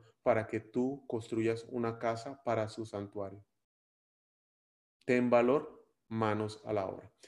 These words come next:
Y finalmente Salomón empezó la tarea. Le tomó como siete años hasta que completó el templo. Y una vez estaba completado el templo,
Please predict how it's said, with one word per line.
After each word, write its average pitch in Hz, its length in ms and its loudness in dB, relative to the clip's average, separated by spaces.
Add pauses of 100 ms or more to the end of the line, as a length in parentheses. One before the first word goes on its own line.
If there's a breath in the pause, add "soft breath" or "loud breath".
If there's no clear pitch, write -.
(220 soft breath)
Y 147 80 2
finalmente 185 540 10
Salomón 170 380 12
empezó 165 340 6
la 156 120 12
tarea. 160 540 4
Le 131 100 2
tomó 123 200 4
como 160 220 4
siete 135 240 4
años 151 220 2
hasta 151 200 2
que 127 120 -2
completó 117 340 0
el 113 80 2
templo. 131 240 -4 (600 soft breath)
Y 127 80 4
una 143 160 10
vez 165 140 12
estaba 165 300 12
completado 135 500 10
el 135 100 4
templo, 170 480 0